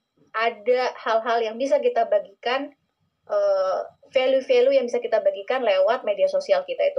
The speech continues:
tadi gitu. Nah, yang harus dimulai juga adalah menyiapkan, eh, segala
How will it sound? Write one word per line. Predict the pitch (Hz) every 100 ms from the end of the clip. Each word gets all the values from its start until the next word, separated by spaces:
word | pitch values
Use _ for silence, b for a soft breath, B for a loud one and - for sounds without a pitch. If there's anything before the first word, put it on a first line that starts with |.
| -
tadi | 175 180 175 _
gitu. | - - 156
Nah, | 151 _ _ _ _ _
yang | 220 226
harus | 226 240
dimulai | 226 226 233 285 339 254
juga | 208 190 277 -
adalah | 196 - 254
menyiapkan, | 294 233 208 196 - - 285 311 311
eh, | 277 _ 208 202 202
segala | 226 208 202 190 202 -